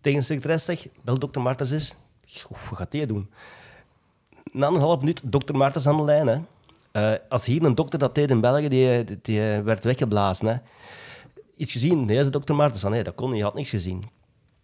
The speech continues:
En, eh, hij zegt, "Ja goed, eh, ik ga u helpen," zegt hem, "maar je zult een week hier moeten blijven in München.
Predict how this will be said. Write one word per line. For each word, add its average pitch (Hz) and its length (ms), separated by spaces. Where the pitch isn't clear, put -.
En, 107 240
eh, 107 80
hij 110 400
zegt, 123 220
"Ja 107 140
goed, 127 240
eh, 113 400
ik 120 140
ga 117 140
u 110 60
helpen," 127 260
zegt 147 260
hem, 143 260
"maar 113 280
je 120 60
zult 107 160
een 107 80
week 127 180
hier 117 160
moeten 120 200
blijven 107 300
in 98 100
München. 135 420